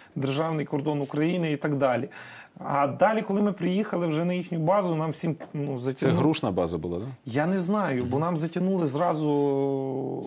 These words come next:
Speaker 1: футболки, але я зрозумів на допиті, що це точно не військові, там якісь Д Н Р
Speaker 2: Мгм.
Speaker 1: і так далі, що це є спецпризначенці з Росії, напевне, Ф С Б. Е, запитали там такі загальні питання. І,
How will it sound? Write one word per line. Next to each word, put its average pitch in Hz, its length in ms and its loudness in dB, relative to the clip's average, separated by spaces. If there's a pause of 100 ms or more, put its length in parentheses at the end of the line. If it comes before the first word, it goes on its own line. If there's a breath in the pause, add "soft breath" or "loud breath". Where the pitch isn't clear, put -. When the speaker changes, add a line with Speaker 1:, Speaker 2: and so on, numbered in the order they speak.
(100)
Speaker 1:
футболки, 208 520 2
але 180 220 4
я 202 140 4
зрозумів 180 460 0
на 170 120 0
допиті, 190 460 -2
що 151 140 -4
це 151 140 -6
точно 147 500 -2
не 135 220 -4
військові, 180 800 2
там 139 260 -2
якісь 131 260 -4
Д 120 120 -4
Н 143 120 0
Р 175 440 0 (200 loud breath)
Speaker 2:
Мгм. 92 280 -4
Speaker 1:
і 135 80 4
так 151 200 0
далі, 185 260 4
що 143 160 -2
це 170 260 2
є 147 260 2
спецпризначенці 143 1040 -2
з 143 80 0
Росії, 196 420 0
напевне, 143 360 -2
Ф - 140 -10
С 165 180 0
Б. 190 340 2 (420 loud breath)
Е, 135 180 -6
запитали 143 680 0
там 123 520 -6 (200)
такі 131 300 -4
загальні 139 440 0
питання. 160 600 0 (500 loud breath)
І, 123 760 -2